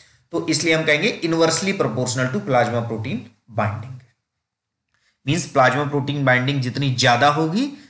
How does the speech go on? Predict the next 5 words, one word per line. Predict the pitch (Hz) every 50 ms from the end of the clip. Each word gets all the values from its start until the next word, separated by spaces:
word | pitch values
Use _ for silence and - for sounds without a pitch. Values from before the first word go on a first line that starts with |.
| _ _ _ _ _ -
आपका | 127 127 127 127 - - 143
डिस्ट्रीब्यूशन | 135 123 117 113 - 131 120 113 117 110 - 139 123
उतना | - 123 113 120 113 156 247 285 - - - - _ _ _ _ _ _ _ -
कम | 139 123
होगा, | 113 110 107 104 107 104 107 113 - - _